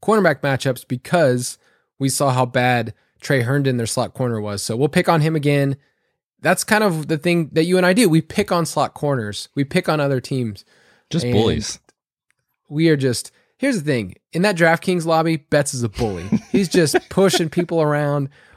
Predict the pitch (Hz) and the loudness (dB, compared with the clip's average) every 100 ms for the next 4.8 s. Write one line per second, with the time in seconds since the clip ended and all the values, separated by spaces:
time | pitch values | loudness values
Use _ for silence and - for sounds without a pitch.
0 | - 156 151 180 175 175 170 175 165 156 | -4 0 0 0 0 0 0 2 2 2
1 | - 160 160 143 147 143 147 - 139 143 | -2 0 0 0 -2 0 -2 -2 -4 -2
2 | 143 131 135 143 139 _ _ - 208 135 | -2 0 0 -2 -8 _ _ -2 0 0
3 | 120 156 165 160 139 143 - 110 107 _ | 0 2 2 2 -2 -4 -6 -8 -12 _
4 | 180 143 143 131 - 135 104 | 2 4 2 -2 -4 -6 -8